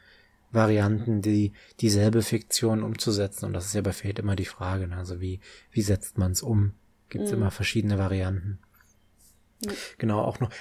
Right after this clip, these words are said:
Speaker 1: auch noch so ein, so ein Tipp vielleicht für Leute, die Fate noch nicht gespielt haben.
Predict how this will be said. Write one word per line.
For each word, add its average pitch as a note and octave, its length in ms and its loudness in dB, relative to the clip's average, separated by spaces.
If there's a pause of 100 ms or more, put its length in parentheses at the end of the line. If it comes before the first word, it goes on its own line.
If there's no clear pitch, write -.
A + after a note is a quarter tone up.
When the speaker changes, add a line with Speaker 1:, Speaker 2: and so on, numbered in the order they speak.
Speaker 1:
auch C3+ 120 8
noch C3+ 100 6
so B2 140 4
ein, A2+ 160 2 (120)
so - 160 2
ein A#2 100 4
Tipp C#3 180 4
vielleicht A#2+ 280 4
für - 80 4
Leute, A#2 240 6
die G#2+ 60 -6
Fate A#2+ 200 2
noch A2+ 80 0
nicht A2+ 180 -6
gespielt - 380 2
haben. A#2+ 260 2